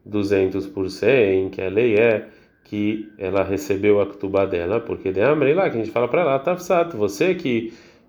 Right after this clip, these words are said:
eh, causou perda pra você mesmo." Então assim, também no primeiro caso, Shavemané Bematai, que valia mané, ela vendeu por duzentos. Não me tem, mas a gente vai falar também, nesse caso, Anar Vachna, você ganhou, quando eu vendi essa terra, o dobro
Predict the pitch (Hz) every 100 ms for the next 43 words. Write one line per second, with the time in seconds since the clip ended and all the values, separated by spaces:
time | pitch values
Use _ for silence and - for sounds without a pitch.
0 | - - - - - - 113 110 117 117
1 | 110 107 110 104 107 107 90 85 82 92
2 | 90 185 185 - 107 147 175 143 123 120
3 | 123 113 165 113 - 101 135 123 120 113
4 | 101 95 90 90 - 98 107 123 90 -
5 | _ _ 98 101 104 98 101 104 107 98
6 | 90 85 87 98 180 208 170 104 92 95
7 | 101 - 113 131 143 185 175 170 - -
8 | _ 107 101 104 101 90 90 127 - 110
9 | 131 156 180 190 220 214 98 95 98 -
10 | 104 113 131 135 139 143 139 202 220 233
11 | 233 - _ _ _ - 117 110 107 170
12 | 147 190 202 - - _ 101 - 101 101
13 | - - - _ - 165 156 127 120 123
14 | 190 226 139 147